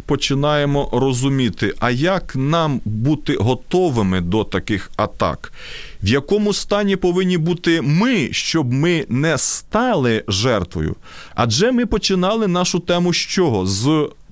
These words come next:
попередження апостола Петра. В соборному посланні він нас попереджає і просить бути пильними, бути в належному стані, щоб не, ми не стали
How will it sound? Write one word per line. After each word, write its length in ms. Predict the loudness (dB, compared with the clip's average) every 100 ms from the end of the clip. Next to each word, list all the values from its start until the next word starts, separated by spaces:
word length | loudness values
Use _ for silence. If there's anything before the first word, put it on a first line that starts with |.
| -2
попередження 880 | -2 2 2 2 0 0 0 -2 -2
апостола 560 | -4 0 -2 0 0
Петра. 540 | 0 -2 0 0 0 -2 -6 -16 -10
В 60 | -4
соборному 640 | 0 2 4 2 2 0
посланні 600 | 0 -2 0 0 0 0
він 300 | 0 0 2
нас 260 | 2 0 -2
попереджає 960 | -2 -2 2 2 2 0 2 2 2 -2 -2
і 160 | -2
просить 920 | -2 0 2 2 2 0 0 0 0 0
бути 540 | 0 0 0 0 -2 -4 -2
пильними, 720 | 0 2 0 0 0 0 -2 -6 -18 -6
бути 280 | -2 0 0
в 80 | 2
належному 600 | 0 2 0 0 0 0
стані, 600 | -2 0 0 0 0 -2
щоб 460 | -4 -2 0 0
не, 280 | 0 0 -2 -6 -20 -20 -8
ми 280 | -2 0 2
не 140 | 2 0
стали 580 | -2 0 0 2 0